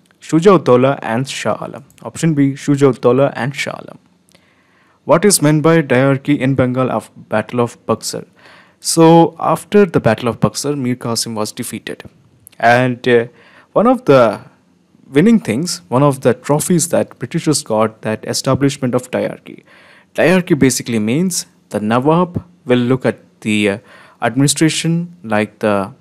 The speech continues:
justice, the poli-, the police thing, the, basically the security of the place, the justice, construction of hospitals, rivers, and all those things, okay, for a welfare society.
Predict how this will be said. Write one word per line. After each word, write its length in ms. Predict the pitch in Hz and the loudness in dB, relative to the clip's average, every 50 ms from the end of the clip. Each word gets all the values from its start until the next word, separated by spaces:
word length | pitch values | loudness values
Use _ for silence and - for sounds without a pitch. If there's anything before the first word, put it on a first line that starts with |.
| _ _ _ _ _ _ | _ _ _ _ _ _
justice, 720 | 117 - 120 123 - - - 147 143 143 135 139 - - - _ _ _ _ _ _ _ _ _ _ _ _ - | -4 -2 -2 -2 -2 -2 2 2 4 4 2 0 -4 -8 -10 _ _ _ _ _ _ _ _ _ _ _ _ -8
the 540 | 110 127 120 117 113 110 107 104 98 98 - - _ _ _ _ _ _ - _ - | -2 0 2 2 4 4 2 2 0 -2 -8 -14 _ _ _ _ _ _ -10 _ 2
poli-, 360 | 135 139 143 147 143 135 139 - - | 4 4 6 6 4 4 2 -4 -10
the 160 | - 127 123 - - _ _ - _ - | -4 -4 -4 -4 -4 _ _ -16 _ 0
police 300 | - 143 143 147 143 143 | 2 4 4 4 2 0
thing, 580 | - - 143 139 135 135 135 127 120 107 117 - | -4 -4 -2 0 0 0 -2 -4 -6 -10 -6 -2
the, 100 | 131 120 | -2 -2
basically 460 | 123 131 175 196 196 190 180 160 139 | 0 0 0 0 0 -2 -2 -2 -2
the 100 | 135 131 | -2 -2
security 460 | - - 120 - - 131 131 127 - | -4 -4 -4 -4 -4 -4 -2 -2 -2
of 100 | 131 120 | -2 -2
the 100 | - 120 | -2 -6
place, 480 | - - - 123 127 123 123 120 - - _ _ _ _ _ _ _ - | -6 -4 -2 0 0 0 0 -2 -4 -10 _ _ _ _ _ _ _ -12
the 100 | - 104 | -10 -4
justice, 680 | 113 127 123 123 - - 139 135 131 127 120 - - _ _ | 0 2 2 2 0 0 0 2 2 0 -2 -4 -12 _ _
construction 480 | - 131 127 - - 120 - - 131 123 | -4 -4 -4 -2 -4 -6 -6 -4 -4 -2
of 180 | 113 113 - - - | -4 -4 -6 -12 -8
hospitals, 800 | - 131 127 - - - 135 127 - 135 131 131 120 - - - - | -4 -2 -2 -2 0 -2 -2 -2 0 0 0 0 -2 -4 -8 -6 -4
rivers, 360 | 123 117 123 127 127 123 - | -2 0 0 0 0 0 -2
and 140 | - 135 143 | -4 -2 0
all 140 | 156 151 143 | 2 2 2
those 180 | 135 117 - | 2 -2 -4
things, 320 | - - 98 104 - - - _ - | -6 -12 -14 -12 -12 -14 -14 _ -10
okay, 300 | 117 131 - 156 147 - - - - - - _ | -8 -6 -6 -6 -8 -8 -14 -20 -20 -20 -20 _
for 340 | - - 156 151 143 139 139 - | -2 4 6 6 6 6 4 2
a 80 | 151 | 2
welfare 320 | 147 156 156 143 - 127 110 | 4 4 4 2 2 0 -2
society. 520 | - - - - 78 76 - - - | -2 -6 -12 -12 -12 -12 -12 -16 -18